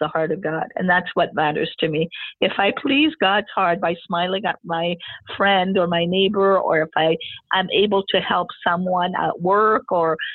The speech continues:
uh, my family phones and they want babysitting and I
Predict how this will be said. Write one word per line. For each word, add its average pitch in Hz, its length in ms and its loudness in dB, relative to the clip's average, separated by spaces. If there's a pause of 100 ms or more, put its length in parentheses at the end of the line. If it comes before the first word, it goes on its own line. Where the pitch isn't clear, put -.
(180)
uh, 151 220 -2
my 170 180 0 (120)
family 180 420 0
phones 190 380 -2
and 170 160 0
they 165 100 0
want 170 320 0 (340)
babysitting 208 600 2
and 165 100 -2
I 170 120 0